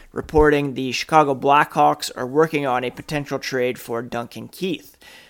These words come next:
Uh, he is a, uh, British Columbia native,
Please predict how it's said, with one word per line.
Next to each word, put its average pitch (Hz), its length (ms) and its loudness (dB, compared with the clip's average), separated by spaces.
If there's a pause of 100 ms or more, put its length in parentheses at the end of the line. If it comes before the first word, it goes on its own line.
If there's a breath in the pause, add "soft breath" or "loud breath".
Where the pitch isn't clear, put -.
(200 loud breath)
Uh, 80 180 -6
he 143 680 0
is 127 480 -2
a, 127 580 -2 (380)
uh, 107 280 -6
British 139 460 -4
Columbia 143 800 0
native, 147 540 0